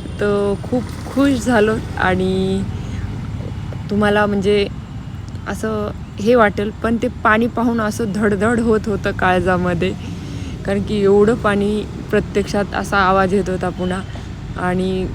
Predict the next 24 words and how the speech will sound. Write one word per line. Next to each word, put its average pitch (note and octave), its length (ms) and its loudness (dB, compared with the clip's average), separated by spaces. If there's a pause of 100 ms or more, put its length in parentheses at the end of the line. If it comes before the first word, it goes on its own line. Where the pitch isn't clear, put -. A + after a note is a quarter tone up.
(120)
फिरल्यासारखं B3 640 4
पण B3+ 240 4
होत B3+ 240 4
होतं. G3 340 0 (520)
आता F3 280 -2
पाहून G3+ 580 -2
फोटोज F#3 480 -2
वगैरे, F3+ 340 0
व्हिडिओज F3 440 0
काढले F3+ 440 0 (480)
आणि F#3 240 0
लेकरांना F3+ 400 0
पण F#3 220 -4
पाणी F3+ 280 -2
दाखवून F#3 380 -2 (100)
आता F#3 260 0
म्हटलं, F3+ 360 -2 (500)
"चला F#3 220 4
घरी E3+ 240 -2 (240)
परतीचा F#3+ 600 -2 (840)
प्रवास F3 320 4 (420)
चालू F#3 320 0
करूया." F3+ 340 0 (440)
तर G#3 180 0